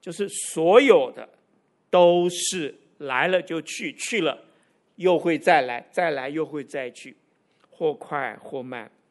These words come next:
那我们就从凡事，我们暂且用这个字啊来看，因为凡事在这一段经文，特别是第一章经文里面，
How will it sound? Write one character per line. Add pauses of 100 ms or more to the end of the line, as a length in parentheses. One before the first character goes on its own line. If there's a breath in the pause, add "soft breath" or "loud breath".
(1900 soft breath)
那
我
们
就
从
凡
事， (420)
我
们
暂
且
用
这
个
字
啊
来
看， (420 soft breath)
因
为
凡
事
在
这
一
段
经
文，
特
别
是
第
一
章
经
文
里
面，